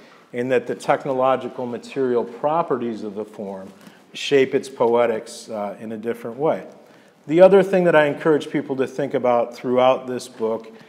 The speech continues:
is the cultural context in which both the technology and the work is produced, right?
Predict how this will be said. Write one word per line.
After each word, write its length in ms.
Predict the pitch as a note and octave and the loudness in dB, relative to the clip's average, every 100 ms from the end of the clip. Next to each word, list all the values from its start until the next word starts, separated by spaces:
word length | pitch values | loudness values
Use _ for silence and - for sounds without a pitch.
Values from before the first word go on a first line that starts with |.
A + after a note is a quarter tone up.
| - _ | -20 _
is 200 | C3+ B2+ | -4 -2
the 80 | B2+ | -4
cultural 500 | B2 C#3 B2+ - A#2+ | 2 4 4 2 -2
context 920 | - B2 A#2 A2+ - G#2 F#2+ - - B2 | -2 -6 -4 -6 -8 -8 -10 -16 -18 -14
in 180 | A2+ | -8
which 360 | A2 A2 - - | -4 -4 -6 -6
both 260 | A#2 A2+ A2+ | -2 -2 -4
the 60 | |
technology 1000 | G2 A#2+ A2+ B2 A#2+ B2 A#2 G#2+ A2+ A2 | -8 -6 -6 -4 -2 -2 -4 -8 -10 -10
and 120 | A2+ A2 | -12 -10
the 60 | |
work 400 | G#2 A2 G#2+ G#2 | -8 -6 -6 -8
is 120 | G#2+ - | -16 -16
produced, 680 | - F#2+ F#2 E2 - - | -16 -14 -12 -14 -20 -20
right? 220 | F#2+ F#2+ | -18 -18